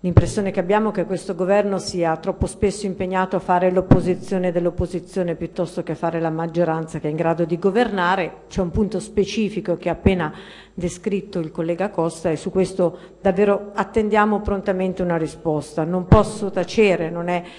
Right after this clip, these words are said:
l'oggetto, diciamo, dell'ordine del giorno, ma è in corso, sono appena intervenuta, abbiamo appena ascoltato l'informativa del ministro Schillaci.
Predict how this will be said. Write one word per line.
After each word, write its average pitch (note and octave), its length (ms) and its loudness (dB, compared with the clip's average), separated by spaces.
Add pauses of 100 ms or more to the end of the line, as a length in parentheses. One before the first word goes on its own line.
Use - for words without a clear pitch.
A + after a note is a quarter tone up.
(220)
l'oggetto, F3+ 500 -2
diciamo, F3 360 -4
dell'ordine F#3 500 0
del F3+ 160 0
giorno, G3+ 320 2
ma D#3+ 160 -4
è F3+ 320 -4
in E3 240 -10
corso, F3+ 420 -4
sono D#3 200 -12
appena E3+ 240 -6
intervenuta, E3+ 580 -4
abbiamo D#3+ 260 -6
appena F#3 280 -6
ascoltato F#3+ 560 -4
l'informativa F3+ 720 -4
del E3+ 140 -2
ministro E3+ 400 -6
Schillaci. D3+ 800 -4